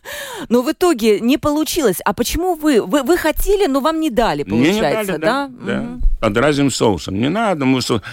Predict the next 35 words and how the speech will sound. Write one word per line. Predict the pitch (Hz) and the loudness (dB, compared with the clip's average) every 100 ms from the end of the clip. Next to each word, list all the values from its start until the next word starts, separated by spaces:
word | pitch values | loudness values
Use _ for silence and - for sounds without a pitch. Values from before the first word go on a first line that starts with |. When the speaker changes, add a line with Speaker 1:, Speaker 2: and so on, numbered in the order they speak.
| - - | -14 -2
Speaker 2:
мы | 147 160 71 | 0 0 -2
как | - - | -4 0
раз | 196 - | 0 0
в | |
этот | 170 - | -4 -2
момент | 143 165 180 | 0 0 -2
с | - - | -8 -8
Украиной | 127 147 139 107 82 | -2 0 2 0 -2
г-, | 73 | -4
договор. | 78 82 87 82 78 | -2 0 2 2 -2
Speaker 1:
Мгм. | 78 151 156 - - | -10 -16 -20 -16 -2
Speaker 2:
Мы, | 135 | 2
у | 147 | 4
нас | 151 123 | 2 0
есть | 131 101 | -2 -4
Украина, | - 90 117 170 160 131 | -6 -4 -2 0 -2 -2
вот | 120 - | -2 -2
они | 107 | -2
нам | 98 90 | -2 -4
подымут. | - 98 120 139 113 | -4 -4 -4 -4 -4
Я | - | -4
говорю: | 87 104 | -2 -2
"Ну, | |
смотрите, | 123 240 - 254 - | -2 -4 -2 -4 -4
как | - 98 | -6 -6
хотите". | - 170 170 - | -6 -8 -6 0
Я | 101 110 | 2 4
уже | 117 120 | 2 -2
з-, | 117 | -2
я | 113 131 | 0 0
уже | 123 | 0
знал, | 123 147 | 0 -2
кто | 123 131 | -2 -4
они | 123 | -4
такие. | 117 123 - 87 | -4 -6 -4 -6